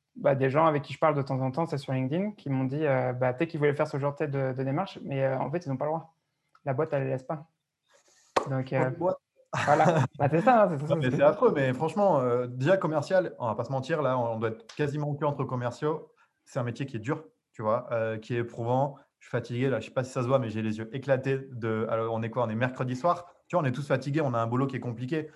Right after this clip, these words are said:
Speaker 2: Si c'est pour être dans une boîte où tu peux pas t'éclater, même si, et en tant qu'S D R, je sais que tu peux t'éclater, bah, il y a plein d'opportunités commerciales aujourd'hui. Et j'ai envie de dire, et même si c'est peut-être un peu radical, il faut trouver des projets où on se sent, euh, où on se sent bien, où on a envie de
Speaker 1: Ouais.
Speaker 2: taffer,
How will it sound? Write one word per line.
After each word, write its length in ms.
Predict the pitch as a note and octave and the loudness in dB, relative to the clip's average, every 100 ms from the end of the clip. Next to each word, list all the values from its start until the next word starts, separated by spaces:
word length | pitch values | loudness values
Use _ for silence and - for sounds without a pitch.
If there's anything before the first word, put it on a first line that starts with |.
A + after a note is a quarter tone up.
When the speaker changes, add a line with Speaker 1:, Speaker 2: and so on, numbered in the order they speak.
| _ _ | _ _
Speaker 2:
Si 180 | - | -8
c'est 140 | D#3+ F3 | -2 -2
pour 220 | F3 D3 | 2 2
être 80 | C#3 | 4
dans 100 | B2+ | 2
une 160 | B2+ | 0
boîte 300 | C3 C#3+ C#3+ - | 4 2 2 -4
où 340 | C#3 D3+ D3 _ _ - | 0 0 -2 _ _ -20
tu 100 | - | -8
peux 100 | C3 | 0
pas 100 | C#3+ | 0
t'éclater, 560 | C#3+ - B2 C#3+ C#3+ D3 | 0 -2 0 2 0 0
même 260 | C#3 G#3 | -2 -2
si, 340 | - F#3+ F3 - | -2 -6 -6 -4
et 260 | C3 A#2+ A#2+ | -4 -2 0
en 140 | B2 | 0
tant 180 | A#2+ C3 | 0 -2
qu'S 180 | C3 A#2+ | 0 0
D 120 | C3 | 2
R, 80 | C#3+ | 2
je 100 | - | 0
sais 100 | - | -12
que 60 | C#3+ | -12
tu 80 | - | -8
peux 100 | C3 | -6
t'éclater, 500 | B2 A#2+ D#3 D#3+ D#3+ _ _ _ _ _ - | -2 -2 0 -4 -6 _ _ _ _ _ -2
bah, 140 | B2 A#2+ | 0 2
il 60 | |
y 40 | A#2 | 2
a 40 | |
plein 160 | - D#3+ | 0 0
d'opportunités 480 | C#3 C3 C#3 B2+ | 0 -2 -4 -4
commerciales 400 | C3 C3 B2 B2+ | -2 -2 -2 -2
aujourd'hui. 400 | A#2 A2+ B2 D#3 | -2 -2 0 0
Et 220 | D3+ B2+ A2+ | 0 -2 -2
j'ai 80 | |
envie 160 | A#2 A#2 | -2 -2
de 40 | |
dire, 220 | A#2 C3+ A2+ | 0 2 2
et 80 | G#2+ | 0
même 180 | A#2+ | -4
si 120 | A#2+ - | -6 -8
c'est 100 | A#2 | -6
peut-être 160 | A#2+ | -4
un 60 | A#2+ | -2
peu 100 | B2 | 0
radical, 600 | A2+ A#2 A#2 C#3+ C#3+ - - _ _ _ _ - | 0 0 4 6 4 -4 -20 _ _ _ _ -14
il 60 | B2+ | -10
faut 100 | C3+ | -8
trouver 240 | - C#3+ | -2 0
des 120 | C#3 | 0
projets 340 | - B2+ C3+ D3+ | 0 0 2 0
où 140 | C3 | 0
on 160 | A#2+ A#2+ | -2 -4
se 100 | - | -2
sent, 60 | |
euh, 300 | C3+ B2 A2+ B2 | 2 2 2 -2
où 60 | |
on 160 | B2 A#2+ | -4 -4
se 80 | - | -2
sent 100 | B2+ | 0
bien, 240 | C3 C#3 | 2 2
où 100 | C3+ | 2
on 140 | A#2+ | 0
a 20 | A#2+ | 0
envie 200 | A#2 B2 | 0 0
de 60 | |
Speaker 1:
Ouais. 40 | C#3 | 0
Speaker 2:
taffer, 420 | - C#3+ D3+ | 0 2 0